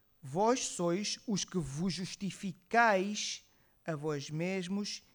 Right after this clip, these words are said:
diante dos homens, mas Deus conhece o vosso coração. Pois aquilo que é elevado entre homens é abominação diante de Deus." Comecemos pelo final do versículo. "Pois aquilo que é elevado entre os homens", o contexto qual é?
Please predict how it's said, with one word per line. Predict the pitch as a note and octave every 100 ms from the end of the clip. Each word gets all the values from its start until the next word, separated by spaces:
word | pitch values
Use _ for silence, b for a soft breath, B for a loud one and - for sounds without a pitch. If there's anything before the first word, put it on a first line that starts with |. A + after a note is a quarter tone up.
| b
diante | D3+ D#3+ D#3+ E3+ F3+ F3+ F3+
dos | D3 F3 D3+ C#3
homens, | F#3+ G3+ E3+ D3 A#2+ G#2+ - - b b b
mas | D3+ D3
Deus | D3+ A#3 A3+
conhece | F#3 E3 D#3+ -
o |
vosso | C#3 D#3+ D#3 -
coração. | - C#3+ C#3 - G#2 - b b b -
Pois | D3 C#3
aquilo | D3 A3+ A#3
que | -
é | F#3+
elevado | F3 F3+ D#3 C3+ G#3 F#3+ C#3+ C#3+ -
entre | D#3 D3+ F3+
homens | F#3 G3 F#3+ - -
é | E3+
abominação | D3 D3 C#3+ C#3 - E3+ F3 G#3
diante | D#3+ D3 D3+ D3+
de | C3
Deus." | B2 A2+ F#2 - - b b b
Comecemos | G3 F#3+ - A#3 G#3
pelo | G3 F#3
final | F3 F3+ F#3 F#3
do | E3+
versículo. | D#3+ - D3 - F2+ - _ b b b b
"Pois | F3+ E3+
aquilo | F3+ E3+ C#4+ C4
que | A3+
é |
elevado | G3+ F#3 E3+ D3 G#3
entre | F#3 E3+
os | D#3+
homens", | D3 C3+ D3+ -
o | F#3+
contexto | F#3 G3 F3+ - A#3 A3+ -
qual | - F#3+ D#3+
é? | D3+ A#3